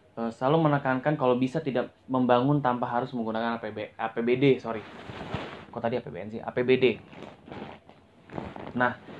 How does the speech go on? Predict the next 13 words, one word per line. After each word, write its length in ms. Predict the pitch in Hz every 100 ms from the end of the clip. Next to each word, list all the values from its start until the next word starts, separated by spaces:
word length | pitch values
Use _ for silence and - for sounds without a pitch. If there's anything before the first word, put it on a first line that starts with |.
| - - _ -
ini 80 | 220
terlihat 400 | 233 190 175 214
dari 160 | 175 170
beberapa 640 | 160 147 151 151 190 196 - _ _ _ _ - - _ _ _ _ _ _ _ _
sekali 560 | - 151 147 156 175
revitalisasi 800 | 175 151 151 143 143 135 - 170
maupun, 640 | 147 131 127 - 160 165 160 _ _ _ _ _ -
eh, 80 | 131
pembangunan-pembangunan 960 | 131 127 127 143 139 127 123 127 143 143
fasilitas 240 | 120 117
publik, 300 | 120 113 113
R 160 | -
P 80 | 120